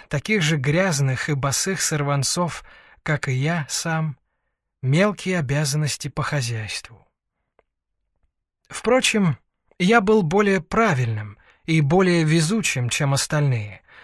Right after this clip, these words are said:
Возможно, это было сильное влияние семьи. Отец, начав службу младшим лейтенантом,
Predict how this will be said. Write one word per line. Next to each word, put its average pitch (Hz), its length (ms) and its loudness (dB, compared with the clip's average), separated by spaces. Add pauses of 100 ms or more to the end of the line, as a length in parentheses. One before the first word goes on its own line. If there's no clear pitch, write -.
(220)
Возможно, 156 720 2 (400)
это 156 220 0
было 147 300 2
сильное 190 500 2
влияние 143 580 0
семьи. 113 680 -2 (1800)
Отец, 190 540 2 (160)
начав 143 420 0
службу 151 460 0
младшим 151 480 2
лейтенантом, 160 720 0